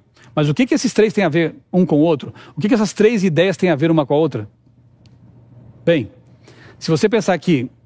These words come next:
o darwinismo ensina que a vida pode surgir do nada, sem a interferência de Deus, e que isso representa independência,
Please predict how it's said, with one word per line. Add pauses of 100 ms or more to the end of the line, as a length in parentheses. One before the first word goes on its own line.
(580)
o
darwinismo (420)
ensina
que
a
vida
pode
surgir (400)
do
nada, (400)
sem
a
interferência
de
Deus, (720)
e
que
isso
representa
independência,